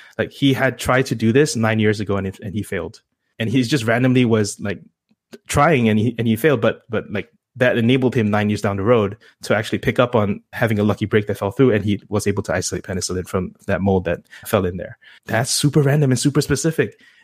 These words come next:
No one, like, ninety-nine point nine nine nine percent of the world looking at that dish would be like, "Yeah, it's a dish. Like, who cares?"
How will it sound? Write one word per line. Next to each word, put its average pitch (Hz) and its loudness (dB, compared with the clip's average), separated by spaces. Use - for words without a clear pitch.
No 156 2
one, 151 4
like, 110 -2
ninety-nine 151 2
point 143 2
nine 135 0
nine 135 0
nine 135 0
percent 135 -2
of 127 0
the 127 0
world 113 0
looking 139 -2
at 120 0
that 110 -2
dish 170 -2
would 110 -2
be 110 -2
like, 101 -2
"Yeah, 113 0
it's 107 -6
a 110 -4
dish. 113 -2
Like, 95 -10
who 101 -16
cares?" - -8